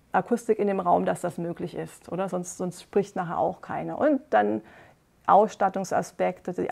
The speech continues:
I-C-T-Ebene, wenn ich natürlich in diesem Setting,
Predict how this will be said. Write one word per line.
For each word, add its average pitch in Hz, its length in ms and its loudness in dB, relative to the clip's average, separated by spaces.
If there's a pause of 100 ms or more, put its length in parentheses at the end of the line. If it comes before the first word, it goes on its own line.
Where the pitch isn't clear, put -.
I-C-T-Ebene, 202 1080 2
wenn 180 200 4
ich - 340 -4 (260)
natürlich 202 360 2
in 202 80 0
diesem 254 320 6
Setting, 190 460 -2